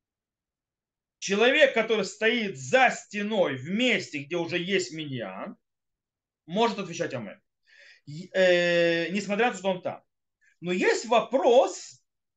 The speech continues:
в эт-, да-, даже в этом моменте, то есть, да, он может отвечать «Амен», он исполняет заповедь, всё такое. Но есть вопрос, а он считается молящимся в общ-, с общиной или в одиночку?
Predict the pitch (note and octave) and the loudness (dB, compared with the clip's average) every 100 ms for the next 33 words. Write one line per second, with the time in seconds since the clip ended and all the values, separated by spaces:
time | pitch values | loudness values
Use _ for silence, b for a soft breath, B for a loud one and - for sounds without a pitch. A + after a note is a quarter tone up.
0 | _ C#3+ A#3+ - F3+ D#3 A3+ A3+ G3 G3 | _ -2 -2 -2 -8 0 2 2 -2 -2
1 | A3+ F#3+ E3+ E3+ G#3+ F4 F4 G3 F3 D#3+ | -4 -4 -6 -4 -4 -4 -6 -10 -10 -4
2 | G3 F#3+ F#3 D3+ E3 D#3+ D3+ C#3+ G#3 C4+ | -2 -2 -4 -6 -10 -8 -6 -4 2 2
3 | G3+ F3 - D#3+ D#3+ C#3 B3 B3+ F3+ - | 2 -6 -10 -6 -6 -4 -2 -2 -4 -12
4 | - - B3+ - _ _ _ _ _ _ | -20 -10 -10 -10 _ _ _ _ _ _
5 | _ _ D3 F#3 F#3 D#3+ B3+ D4 - D#3+ | _ _ -6 -4 -4 -8 -6 -8 -6 -2
6 | G3+ C4+ - B3 C4 B3+ B3 G#3 G3 G#3+ | -2 -2 -6 -4 0 0 -2 -4 -2 0
7 | A#3+ A3+ F#3+ F#3 E3+ E3+ - - - - | -2 -4 -8 -6 -6 -8 -8 -8 -8 -4
8 | A3+ - - A#4 A4+ B3+ - _ _ A3 | -4 -4 -8 -4 -4 -4 -8 _ _ -4
9 | A3 G#3 F#3 F#3+ E3+ - | -2 -4 -4 -6 -8 -10